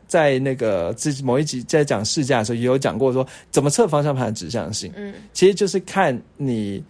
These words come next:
Speaker 1: 方向盘微微转的时候，轮胎会不会跟着动。
Speaker 2: 嗯。
Speaker 1: 对，那如果讲说，呃，好的，就是日系车的话，我们之前讲过有一个词叫做宽容度比较高。
Speaker 2: 对。
Speaker 1: 那所谓宽容度的意思就是说，你方向盘微微转的时候，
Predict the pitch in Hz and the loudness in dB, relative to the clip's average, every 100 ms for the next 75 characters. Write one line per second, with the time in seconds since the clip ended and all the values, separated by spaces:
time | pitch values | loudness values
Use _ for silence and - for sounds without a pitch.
0 | _ - 196 208 160 127 123 - - 190 | _ -2 0 2 2 0 -2 -4 -2 4
1 | 208 262 233 226 214 170 117 110 - 127 | 4 4 4 4 4 2 2 -2 0 2
2 | 165 - - _ 139 135 147 147 147 139 | 0 0 -12 _ 2 2 2 0 -2 0
3 | 117 113 110 110 90 107 - - - - | 0 0 -4 -4 -4 -4 -6 -10 -16 -14
4 | - 208 - - - - 208 - _ _ | -12 -4 -4 -4 -10 0 0 0 _ _
5 | 175 180 175 123 127 180 175 _ _ _ | 2 2 4 2 2 2 0 _ _ _
6 | - 120 117 131 127 151 - 180 170 165 | -2 -2 0 -4 2 4 4 0 2 2
7 | 139 175 254 185 - 196 143 139 120 131 | 2 0 0 2 0 0 2 4 4 4
8 | 120 - - 131 135 170 107 120 110 107 | 0 -8 -8 -2 2 2 2 0 0 0
9 | 117 120 131 - 160 160 151 117 113 120 | -2 0 -2 0 0 0 0 0 0 0
10 | 131 98 110 104 - 101 76 - 202 190 | 0 -2 -4 -4 -4 -4 -6 -8 -10 -2
11 | 220 175 185 196 180 160 175 143 135 147 | 2 2 2 2 2 2 2 2 0 0
12 | 147 - - 135 147 185 202 151 139 131 | -2 -4 -6 -2 2 0 0 0 0 2
13 | 120 131 123 123 123 87 92 131 135 | 2 2 2 2 0 -2 -2 -2 -2